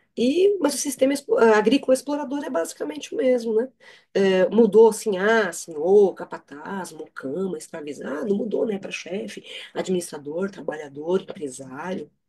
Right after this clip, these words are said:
Mas continua, no fundo, no fundo, o mesmo sistema, tá bom? Que a Ruth Guimarães tá denunciando, tá? Ah, bom, outra coisa, é, outra denúncia que ela faz, a, a rivalidade por questão de terra,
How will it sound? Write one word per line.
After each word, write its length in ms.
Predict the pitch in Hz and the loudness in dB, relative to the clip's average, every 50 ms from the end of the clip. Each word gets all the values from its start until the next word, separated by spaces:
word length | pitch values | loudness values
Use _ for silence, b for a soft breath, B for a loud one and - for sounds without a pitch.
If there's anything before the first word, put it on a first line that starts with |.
| _ _ _ _ _ _ _ _ _ _ _ _ _ _ _ _ _ _ _ _ _ _ _ - | _ _ _ _ _ _ _ _ _ _ _ _ _ _ _ _ _ _ _ _ _ _ _ -10
Mas 120 | 262 262 | -10 -8
continua, 460 | - 285 277 - - 269 262 254 262 | -8 -8 -6 -4 0 0 2 4 2
no 80 | 262 254 | 2 0
fundo, 280 | - - - 247 240 247 | -2 -6 -8 -6 -6 -6
no 60 | 262 | -6
fundo, 560 | 254 - - 240 240 240 247 240 262 285 - - | -6 -4 -2 0 0 0 0 -2 -4 -4 -6 -4
o 100 | 294 277 | 0 2
mesmo 580 | 254 208 185 190 180 170 202 220 233 254 - _ _ _ - | 4 4 4 2 0 0 2 2 2 0 -4 _ _ _ -16
sistema, 420 | - - 247 - - - - _ _ _ _ _ _ _ _ _ _ | -14 -12 -12 -12 -14 -18 -20 _ _ _ _ _ _ _ _ _ _
tá 100 | - 143 | -8 -4
bom? 280 | 156 208 269 339 - - _ _ _ - - _ - | -2 -2 -2 -2 -6 -10 _ _ _ -20 -20 _ -12
Que 80 | - 165 | -10 -10
a 220 | 156 - - - _ _ _ - | -10 -10 -12 -20 _ _ _ -14
Ruth 180 | - 170 165 - | -12 -10 -10 -6
Guimarães 360 | - 170 165 160 165 170 - | -4 -4 -2 -2 -2 -4 -4
tá 60 | - | -4
denunciando, 480 | 180 175 185 196 202 - - - - _ _ _ _ | -4 -4 -4 -4 -6 -8 -10 -12 -14 _ _ _ _
tá? 180 | - 196 208 202 B B B B B B B B B B B B B B _ _ _ _ _ _ _ - | -4 -4 -4 -4 B B B B B B B B B B B B B B _ _ _ _ _ _ _ 4
Ah, 260 | 247 277 277 277 262 | 6 8 8 8 8
bom, 240 | 233 254 202 170 - | 8 6 6 6 6
outra 280 | - 254 285 285 320 - | 4 4 4 4 0 0
coisa, 300 | - - - - - - | 2 2 2 2 -2 -2
é, 240 | - 214 208 196 196 | 0 2 4 6 6
outra 200 | 233 233 233 226 | 6 4 4 6
denúncia 260 | 226 247 208 202 - | 6 6 6 4 0
que 40 | - | -4
ela 80 | 214 208 | -4 -4
faz, 180 | - 247 262 | -2 -2 -2
a, 120 | 294 269 269 | -2 -2 -2
a 60 | - | -2
rivalidade 500 | 262 254 240 269 277 269 233 247 247 247 | -2 0 0 0 2 4 4 4 4 2
por 100 | - 269 | -2 -6
questão 280 | - 269 262 - 269 269 | -6 -6 -4 -4 -4 -4
de 120 | 262 277 | -4 -2
terra, 500 | - - 214 190 190 190 190 - 175 151 | 2 2 2 4 2 0 -2 -6 -10 -16